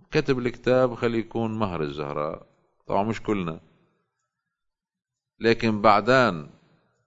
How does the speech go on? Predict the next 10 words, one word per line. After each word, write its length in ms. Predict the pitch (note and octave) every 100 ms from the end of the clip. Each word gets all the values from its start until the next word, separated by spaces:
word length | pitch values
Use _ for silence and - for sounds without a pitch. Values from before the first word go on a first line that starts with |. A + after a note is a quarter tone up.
| _ _ _ _ _ _ _ _
ماذا 360 | G#2+ C3 B2 A#2+
تطلب 500 | - B2 - A#2 A2
العروس 580 | G2+ F#2+ G#2 G#2+ G2
غير 340 | F#2+ G2+ F#2+ F#2
هذا 140 | F2
المهر؟ 540 | E2+ E2 E2 D#2 D2+ D#2 _ _ _ _ _ _ _ _ _ _
وكم 460 | F#2 F#2 A#2+ A#2+
تطلب 520 | A2 A2 G#2 F#2 F2
من 220 | D#2+ E2 D2+
زوجها؟ 680 | D#2+ D#2 C#2+ C#2 D2 D2+